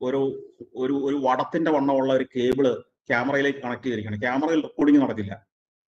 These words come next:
ക്യാമറ അതുപോലെ തന്നെ ഒരു പത്ത് പതിനഞ്ച് കിലോ ഭാരമുള്ള മറ്റൊരു കൂറ്റൻ ഉപകരണം. അത് ഒരാളുടെ തോളിൽ വെച്ച് ചിത്രീകരിക്കണമെങ്കിൽ വലിയ ബുദ്ധിമുട്ടാണ്. അതുകൊണ്ട് തന്നെ സാധാരണഗതി ട്രൈപോഡിൽ വെച്ചാണ് ചിത്രീകരിക്കുക. ഇത്രയും ഹെവിയായ ക്യാമറ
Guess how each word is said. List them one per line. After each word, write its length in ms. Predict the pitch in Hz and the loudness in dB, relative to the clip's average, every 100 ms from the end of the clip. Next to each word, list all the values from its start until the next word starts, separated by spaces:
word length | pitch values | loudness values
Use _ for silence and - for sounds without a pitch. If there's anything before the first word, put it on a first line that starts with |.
| - | -2
ക്യാമറ 320 | 131 143 175 | 0 2 2
അതുപോലെ 440 | 180 156 165 170 156 | 0 0 0 0 0
തന്നെ 320 | 147 143 - _ 135 | -2 -2 -6 _ -2
ഒരു 300 | 139 135 139 | 2 2 0
പത്ത് 160 | 135 | -2
പതിനഞ്ച് 280 | 139 135 135 | -2 -2 -4
കിലോ 200 | 131 131 | -2 -2
ഭാരമുള്ള 600 | 113 123 123 120 120 - - | 0 -2 -2 -4 -6 -8 -8
മറ്റൊരു 320 | 120 127 135 | -8 -6 -6
കൂറ്റൻ 560 | 135 127 131 139 143 127 | -6 -4 -4 -2 -4 -2
ഉപകരണം. 500 | 104 104 98 - _ _ _ _ _ _ 127 | -2 -4 -6 -14 _ _ _ _ _ _ -2
അത് 400 | 160 185 180 151 | 2 2 2 0
ഒരാളുടെ 300 | 165 165 170 | 0 0 -2
തോളിൽ 320 | 147 165 180 | -2 -2 -2
വെച്ച് 180 | 170 165 | -4 -6
ചിത്രീകരിക്കണമെങ്കിൽ 680 | - 160 151 151 151 151 - _ 127 | -8 -8 -4 -4 -4 -6 -8 _ -6
വലിയ 160 | 123 | -2
ബുദ്ധിമുട്ടാണ്. 500 | 151 127 127 110 98 _ _ _ - | -2 -2 -6 -8 -14 _ _ _ -4
അതുകൊണ്ട് 300 | 147 180 185 | -2 2 2
തന്നെ 140 | 175 | 0
സാധാരണഗതി 500 | 165 151 156 160 156 | -2 -2 -2 -2 -2
ട്രൈപോഡിൽ 580 | 147 135 143 - 170 170 | -4 -2 -2 -2 -4 -2
വെച്ചാണ് 360 | 151 135 113 104 - _ _ _ | -2 -4 -6 -8 -14 _ _ _
ചിത്രീകരിക്കുക. 400 | 107 120 101 104 | -14 -6 -6 -6
ഇത്രയും 240 | 104 185 170 | -4 -2 0
ഹെവിയായ 540 | 156 180 175 165 160 - 151 | 0 2 2 2 -2 -8 -6
ക്യാമറ 340 | 143 147 | -4 -2